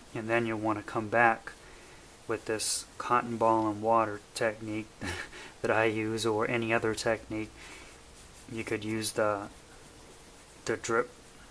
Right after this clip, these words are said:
technique that some <laughs> people use, where they'll take a cotton ball, they'll do this, and then they'll come back and drip water on it and then do it again. But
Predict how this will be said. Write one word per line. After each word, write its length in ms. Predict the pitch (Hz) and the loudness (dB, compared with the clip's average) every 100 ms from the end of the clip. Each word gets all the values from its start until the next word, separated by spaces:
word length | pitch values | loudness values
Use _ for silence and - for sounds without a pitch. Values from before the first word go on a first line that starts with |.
| - | -14
technique 480 | - 113 110 113 107 | -2 -2 -2 -6 -6
that 180 | - 113 | -4 -2
some 200 | 104 113 | 0 0
<laughs> 80 | 110 | 0
people 260 | 135 117 | 0 2
use, 360 | 131 120 120 110 | 2 2 0 0
where 260 | 117 110 113 - - - | 0 0 -2 -10 -12 -6
they'll 100 | 117 | -2
take 240 | 113 120 117 | 4 4 4
a 80 | 110 | 2
cotton 400 | 120 123 117 110 | 10 10 8 2
ball, 380 | 110 110 107 - - - - - - - - - - - | 6 6 4 -4 -20 -18 -16 -16 -20 -20 -20 -20 -20 -8
they'll 320 | 123 117 113 | 4 6 6
do 300 | 113 117 123 | 4 4 4
this, 460 | 107 120 117 - - | 6 6 6 2 -2
and 180 | 113 113 | 0 0
then 120 | 113 | 2
they'll 200 | 110 101 - | 2 0 -8
come 180 | - 117 | -4 0
back 300 | 110 113 113 | 6 6 6
and 100 | 110 | -2
drip 240 | 104 110 - | -2 -4 2
water 360 | 110 113 104 | 6 6 6
on 180 | 104 107 | -2 -2
it 120 | 113 | -4
and 120 | 110 | -4
then 180 | 107 104 | -6 -4
do 180 | 107 110 | -2 -2
it 80 | 107 | -4
again. 500 | 101 113 110 107 101 - | -2 0 0 -2 -12 -4
But 240 | 107 107 | -2 -2